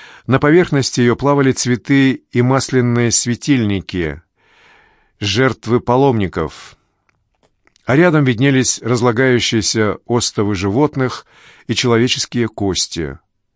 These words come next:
Остающийся после кремации пепел по традиции высыпают в реку, но поскольку многие семьи не могут позволить себе полное сожжение, то в реку часто бросают полуобгоревшие,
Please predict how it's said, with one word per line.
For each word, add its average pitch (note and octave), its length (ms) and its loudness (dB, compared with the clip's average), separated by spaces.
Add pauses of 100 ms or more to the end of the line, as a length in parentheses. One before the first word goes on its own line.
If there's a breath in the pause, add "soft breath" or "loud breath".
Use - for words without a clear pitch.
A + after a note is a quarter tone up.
(520 loud breath)
Остающийся D3 640 2
после C3+ 340 0
кремации C3 560 0
пепел A#2 640 0
по A2 140 -4
традиции A#2+ 560 -2
высыпают A#2+ 640 -2
в G#2 80 -4
реку, F2+ 560 -2 (500 loud breath)
но E3 220 2
поскольку D3+ 500 0
многие B2 340 2
семьи A#2+ 400 0
не A#2 140 2
могут B2+ 380 0
позволить G2+ 460 -2
себе G2+ 260 -2
полное G2 560 -2
сожжение, F2 800 -4 (280 loud breath)
то C3 120 2
в B2+ 40 4
реку E3+ 220 2
часто D3+ 400 0
бросают B2+ 640 0 (420 soft breath)
полуобгоревшие, B2 1120 -2